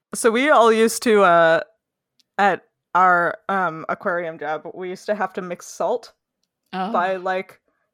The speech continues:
Speaker 1: hucking around giant bags of salt and dumping them into s-, a tub of water, and it was the worst.
Speaker 2: Yeah.
Speaker 1: Those bags were more than thirty-five pounds, weren't they? Were they, like, forty or fifty?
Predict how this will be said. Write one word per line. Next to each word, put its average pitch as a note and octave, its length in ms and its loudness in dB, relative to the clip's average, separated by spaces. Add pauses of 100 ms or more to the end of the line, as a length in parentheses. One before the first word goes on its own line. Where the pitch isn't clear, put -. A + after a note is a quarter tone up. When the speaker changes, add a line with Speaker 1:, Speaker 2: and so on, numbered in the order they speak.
(280)
Speaker 1:
hucking A3 320 -2
around G3 680 -2
giant F#3+ 400 -2
bags F#3 320 -4
of F3 80 -10
salt F#3 400 -4
and F#3 180 -8
dumping F3 340 -8
them F3+ 120 -12
into F3 320 -12
s-, - 140 -18 (420)
a G3+ 100 -2
tub F3+ 240 -6
of F3 120 -10
water, E3 380 -4
and E3+ 180 -8
it D#3 80 -6
was E3 180 -10
the E3 80 -8
worst. D#3 380 -6
Speaker 2:
Yeah. F3 400 -6
Speaker 1:
Those C#4 400 0
bags A3 360 2
were G#3 140 0
more F3 260 0
than D#3+ 200 -4
thirty-five D3+ 460 -6
pounds, D3 280 -8
weren't D#3 160 -10
they? F#3+ 140 -6
Were F#3 100 -6
they, F3+ 140 -8
like, G#3+ 200 -6
forty E3+ 480 -12
or E3+ 100 -8
fifty? A#3 420 -8